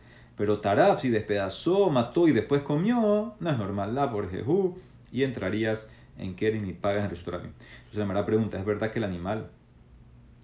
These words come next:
no despedaza, mata y come?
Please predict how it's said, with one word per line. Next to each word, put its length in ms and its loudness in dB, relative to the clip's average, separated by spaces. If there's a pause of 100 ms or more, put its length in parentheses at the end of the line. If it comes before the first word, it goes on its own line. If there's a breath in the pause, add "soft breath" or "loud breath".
no 280 -2
despedaza, 800 -2
mata 540 -4
y 60 -12
come? 460 0